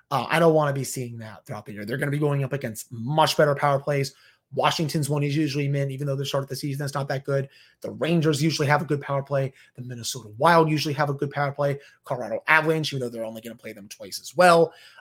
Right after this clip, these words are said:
Um, in the East, you know, they'll play Toronto, who usually has a good one, Tampa Bay, Florida, <clears throat> Carolina. Um, that's not gonna work against those teams. And I think the Penguins, they know that. They're gonna have to clean some stuff up.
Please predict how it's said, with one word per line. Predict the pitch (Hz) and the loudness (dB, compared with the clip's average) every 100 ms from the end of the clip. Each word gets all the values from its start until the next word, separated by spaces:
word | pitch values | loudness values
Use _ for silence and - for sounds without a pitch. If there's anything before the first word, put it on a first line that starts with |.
| - | -16
Um, | 101 101 | -14 -12
in | 107 | -14
the | - - | -14 -8
East, | 165 156 - | -4 -4 -4
you | - | -10
know, | |
they'll | 76 - | -20 -20
play | _ - | _ -20
Toronto, | - 98 143 160 160 143 | -18 -8 -2 0 2 0
who | 151 | 0
usually | 151 147 151 | -2 -4 -2
has | 151 143 | -2 -2
a | |
good | 143 156 | -4 -4
one, | 147 151 | -4 -6
Tampa | 135 127 _ _ | -8 -16 _ _
Bay, | 202 196 185 165 - - _ | 6 8 8 4 -6 -20 _
Florida, | _ - 175 175 170 165 147 _ _ _ - | _ 0 4 6 4 0 -4 _ _ _ -20
<clears throat> | - 190 165 - | -6 -4 -4 -2
Carolina. | 175 165 156 156 151 151 139 _ _ _ | 0 2 0 -2 -2 -4 -6 _ _ _
Um, | 147 131 120 123 - | -10 -8 -12 -16 -4
that's | 180 - | -2 0
not | 208 190 | 0 0
gonna | 196 160 | 0 0
work | 151 160 143 - _ _ _ _ _ - | 2 0 -2 -12 _ _ _ _ _ -4
against | 147 135 - | -2 -4 -4
those | 135 117 | -6 -8
teams. | 120 80 - - - | -12 -16 -20 -20 -20
And | 110 | -16
I | |
think | 120 135 | -12 -12
the | |
Penguins, | - 143 139 139 - - | -8 -4 -4 -4 -8 -12
they | 117 | -8
know | 123 143 | -4 -2
that. | 139 139 | -2 -4
They're | 143 | -8
gonna | 131 | -8
have | 120 | -10
to | |
clean | - 139 127 | -10 -8 -6
some | 139 | -8
stuff | 127 131 - | -4 -2 0
up. | 127 127 | 0 -2